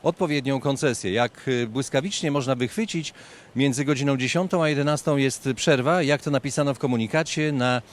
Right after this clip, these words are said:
sprzątanie. W najbliższą środę natomiast podniesione zostaną mosty na rzece Chicago, ale tym razem nie będzie to oznaka zamykania miasta, tylko otwarcia rzeki dla żaglówek wypływających na jezioro.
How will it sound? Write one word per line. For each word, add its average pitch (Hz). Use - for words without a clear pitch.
sprzątanie. 151
W 104
najbliższą 185
środę 226
natomiast 120
podniesione 143
zostaną 156
mosty 131
na 117
rzece 127
Chicago, 120
ale 131
tym 208
razem 151
nie 123
będzie 165
to 135
oznaka 135
zamykania 131
miasta, 160
tylko 135
otwarcia 165
rzeki 160
dla 156
żaglówek 170
wypływających 127
na 120
jezioro. 123